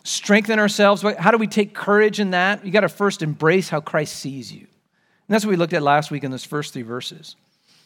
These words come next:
And this is the astonishing thing. You need to, even as we hear all these rebukes,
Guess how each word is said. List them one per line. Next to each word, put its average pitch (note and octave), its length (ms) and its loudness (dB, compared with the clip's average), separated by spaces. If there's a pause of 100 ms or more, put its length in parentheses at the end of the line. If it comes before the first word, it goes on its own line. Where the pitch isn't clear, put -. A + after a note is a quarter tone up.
(640)
And F#3+ 100 2
this B3 140 0
is A3+ 100 -2
the F3 120 0
astonishing E3+ 560 0
thing. C3+ 260 -6
You D3 60 -4
need G#3+ 200 4
to, F#3 240 2 (520)
even B3 240 2
as A#3 180 2
we G#3+ 80 0
hear G#3 160 4
all F3+ 220 4
these A#3+ 180 -4
rebukes, A3+ 560 -4